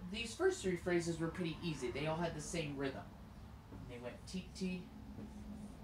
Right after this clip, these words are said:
teet, tee, teet, tee,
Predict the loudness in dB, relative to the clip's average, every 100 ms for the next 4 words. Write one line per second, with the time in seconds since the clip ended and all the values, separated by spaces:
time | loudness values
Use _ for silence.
0 | -4 -4 -4 -2 -2 -2 -4 -6 -6 -8
1 | -10 -10 -10 -10 -10 -10 -6 -6 -6 -4
2 | -2 -2